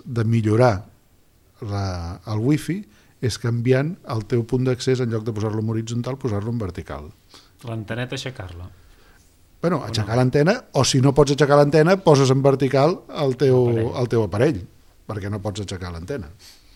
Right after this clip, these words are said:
Speaker 1: Una altra solució senzilla,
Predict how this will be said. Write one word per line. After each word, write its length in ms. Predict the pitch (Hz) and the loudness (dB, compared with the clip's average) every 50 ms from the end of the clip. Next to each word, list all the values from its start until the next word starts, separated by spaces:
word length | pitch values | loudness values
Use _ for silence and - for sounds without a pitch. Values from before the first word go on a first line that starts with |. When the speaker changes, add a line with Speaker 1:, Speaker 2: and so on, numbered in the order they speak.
| _ _ _ _ _ _ _ _ _ _ _ _ _ _ _ _ _ _ _ - _ _ - - - - | _ _ _ _ _ _ _ _ _ _ _ _ _ _ _ _ _ _ _ -20 _ _ -20 -18 -6 2
Speaker 1:
Una 220 | 156 147 147 151 151 | 4 8 8 8 8
altra 140 | 143 151 143 | 8 6 0
solució 380 | - - 143 127 113 - 135 123 | 2 2 0 0 0 2 0 0
senzilla, 540 | - - 110 104 101 127 143 139 123 127 185 | 0 0 -4 -2 -2 -2 -2 -2 -2 -4 -6